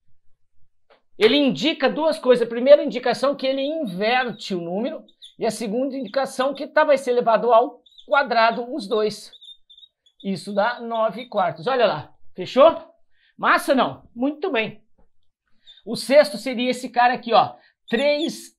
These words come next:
elevado ao quadrado, elevado na terceira com parênteses.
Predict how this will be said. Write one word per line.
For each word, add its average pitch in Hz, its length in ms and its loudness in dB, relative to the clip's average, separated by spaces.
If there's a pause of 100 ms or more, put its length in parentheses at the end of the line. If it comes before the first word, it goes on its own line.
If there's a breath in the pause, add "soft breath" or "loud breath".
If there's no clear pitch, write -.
elevado 214 580 2
ao 185 160 0
quadrado, 220 760 0
elevado 233 640 0
na 220 140 -4
terceira 233 440 -4
com 233 260 -8
parênteses. 190 800 -4